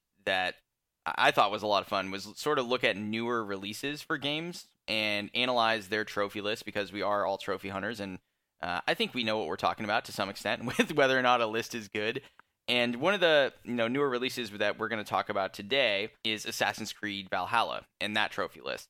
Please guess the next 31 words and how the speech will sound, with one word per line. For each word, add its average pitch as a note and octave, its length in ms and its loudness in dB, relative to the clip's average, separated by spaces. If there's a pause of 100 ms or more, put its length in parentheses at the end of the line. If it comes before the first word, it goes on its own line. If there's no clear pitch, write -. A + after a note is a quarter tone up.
So F#2+ 380 0 (520)
obviously, D#3 300 2
when C#3 160 0
we C3 80 -2
get C3 160 0
towards B2+ 260 0
the A2+ 140 -6
end B2+ 160 0
of B2 80 -2
the, G#2+ 320 -6
end C3+ 180 0
of A2+ 100 -4
the G#2+ 80 -4
year, F#2+ 220 -2
excuse G2+ 320 -6
me, F#2+ 180 -2
in F#2+ 60 -2
the G2 80 -6
beginning G2+ 640 -4
of G2 120 -6
the G2+ 100 -6
next A#2+ 280 -2
year, F#2 280 -2 (840)
a B2 40 2
lot C3+ 120 6
of C3 60 -2
game A#2 200 -2
releases C3 400 -2
slow A#2 300 0
down. G#2+ 420 -2
So G2 480 0